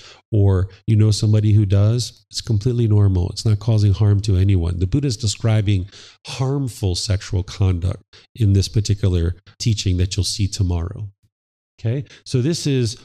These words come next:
right action. And there's other actions beyond this that the Buddha describes too. He describes refraining from substances that cause heedlessness, which we'll talk about tomorrow.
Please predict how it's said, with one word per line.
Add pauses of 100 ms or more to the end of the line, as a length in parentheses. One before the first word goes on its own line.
(100)
right
action. (260)
And
there's
other
actions
beyond
this
that
the
Buddha
describes
too.
He
describes
refraining
from
substances
that
cause
heedlessness,
which
we'll
talk
about
tomorrow.